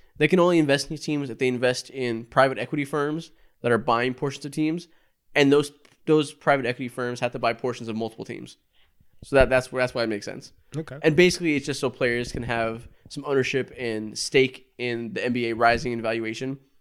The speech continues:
Speaker 1: Like, we're seeing the Washington Commanders are about to sell, and the valuation is, like, six billion dollars.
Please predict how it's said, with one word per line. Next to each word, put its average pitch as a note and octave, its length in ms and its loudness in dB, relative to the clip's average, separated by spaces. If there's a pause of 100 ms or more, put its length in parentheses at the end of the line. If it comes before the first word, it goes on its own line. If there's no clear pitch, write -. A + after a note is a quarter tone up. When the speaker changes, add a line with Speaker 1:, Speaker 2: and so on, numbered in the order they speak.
(300)
Speaker 1:
Like, F3+ 100 6
we're G3+ 60 8
seeing A3 180 6
the F#3 60 10
Washington D#3 320 6
Commanders C#3 320 0
are B2+ 40 -4
about B2 140 -2
to A#2+ 60 -6
sell, A#2+ 280 4
and B2+ 80 -2
the C3 60 0
valuation C3 460 2
is, B2+ 60 -2
like, A2+ 140 -2
six C#3 220 -6
billion C3+ 340 0
dollars. A#2+ 440 2